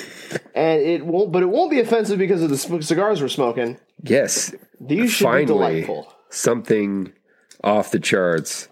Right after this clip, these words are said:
Speaker 1: This is something, I don't know as I've ever had a cigar this expensive.
Speaker 2: I definitely haven't. At
Speaker 1: Not
Speaker 2: least
Speaker 1: even my real Cubans were this expensive.
Speaker 2: Yeah, so it's gonna be disappointing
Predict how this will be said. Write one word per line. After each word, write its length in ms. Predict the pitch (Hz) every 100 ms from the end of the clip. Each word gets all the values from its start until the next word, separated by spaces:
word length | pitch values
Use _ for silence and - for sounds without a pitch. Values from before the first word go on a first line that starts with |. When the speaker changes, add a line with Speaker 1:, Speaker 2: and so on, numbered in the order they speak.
| _ _ - - _ -
Speaker 1:
This 100 | 107
is 100 | 101
something, 500 | 131 117 123 113 107
I 80 | 151
don't 260 | 220 156 - _ _ _ _ -
know 260 | 101 110
as 100 | 104 95
I've 100 | 98
ever 180 | 92 87
had 300 | 92 87 71
a 40 |
cigar 360 | - - 71 67
this 220 | 65 -
expensive. 520 | - - - - - - - - - - - _
Speaker 2:
I 140 | - 160
definitely 460 | 143 131 107 90
haven't. 440 | - 62 - - - _ _ _ _ _ - _ -
At 80 | 156
Speaker 1:
Not 160 | 127
Speaker 2:
least 140 | 165 147
Speaker 1:
even 160 | 131
my 180 | 113 107
real 540 | 110 92 92 113 123 110
Cubans 800 | - 107 110 76 64 - - - - -
were 120 | 73
this 200 | 73 71 -
expensive. 460 | - - - - - _ _ _ _ _ 123
Speaker 2:
Yeah, 300 | 117 92 -
so 220 | - 220
it's 160 | -
gonna 160 | 285 220
be 80 | 151
disappointing 720 | 120 - - 90 53 50 -